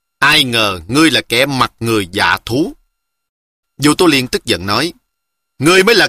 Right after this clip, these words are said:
kẻ mặt người dạ thú, ngươi dám mắng ta à?" Rồi vung đao chém. Ngọc Kiều Long múa kiếm đón đỡ, Du Tú Liên nép qua một bên, nhảy xuống vọt ra sau lưng Ngọc Kiều Long, một cước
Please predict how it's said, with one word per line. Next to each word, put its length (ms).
kẻ 180
mặt 260
người 200
dạ 160
thú, 360
ngươi 180
dám 240
mắng 320
ta 240
à?" 200
Rồi 280
vung 240
đao 160
chém. 240
Ngọc 200
Kiều 100
Long 240
múa 140
kiếm 180
đón 220
đỡ, 280
Du 160
Tú 140
Liên 280
nép 200
qua 120
một 180
bên, 340
nhảy 320
xuống 320
vọt 280
ra 160
sau 180
lưng 180
Ngọc 200
Kiều 100
Long, 400
một 340
cước 200